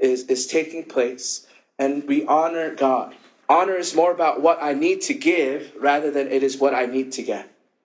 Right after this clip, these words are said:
Honor is more about giving than it is receiving. So honor is more about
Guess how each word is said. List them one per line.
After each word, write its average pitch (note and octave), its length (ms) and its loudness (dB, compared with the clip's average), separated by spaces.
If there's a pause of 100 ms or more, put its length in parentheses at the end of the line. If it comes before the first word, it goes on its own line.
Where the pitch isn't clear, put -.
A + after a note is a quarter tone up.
(320)
Honor D#3 280 2
is C#3+ 180 -2
more D#3 160 4
about D3 300 -2
giving B2 460 -2
than A#2+ 140 -2
it A#2+ 120 -2
is B2+ 480 -2 (420)
receiving. A2+ 540 -4 (720)
So - 120 0
honor G3 220 2
is F#3+ 140 -4
more F3+ 180 2
about D#3+ 380 -2